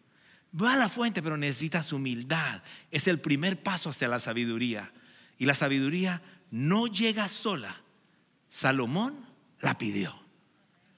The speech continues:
O sea que tienes que ir y tienes que pedirla.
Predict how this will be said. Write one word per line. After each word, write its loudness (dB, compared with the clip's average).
O 0
sea 4
que 2
tienes 2
que 2
ir 0
y 2
tienes 2
que -2
pedirla. -2